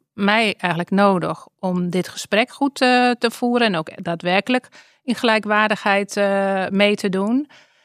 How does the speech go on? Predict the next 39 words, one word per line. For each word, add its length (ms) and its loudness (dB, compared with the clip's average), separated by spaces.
En 160 2
de 280 0
derde 220 2
stap 260 -2
is 100 -8
eigenlijk 340 -6
altijd 440 -2
gebruik 400 -2
de 100 -6
reguliere 920 -2
richtlijn 760 0
of 140 -14
de 200 -4
werkwijze 880 0
die 180 -2
je 120 2
altijd 460 0
doet, 360 -4
eh, 360 -4
bij 140 -6
iedereen, 420 0
maar 140 0
maak 280 0
er 80 -2
wel 180 2
passende 380 0
zorg 340 -2
van, 340 -6
hè. 200 -4
Zorg 360 -4
dat 180 -14
jouw 220 -2
aanbod 800 -2
door 120 -4
de 60 -2
manier 180 6
waarop 220 4
jij 200 2
afstemt 640 0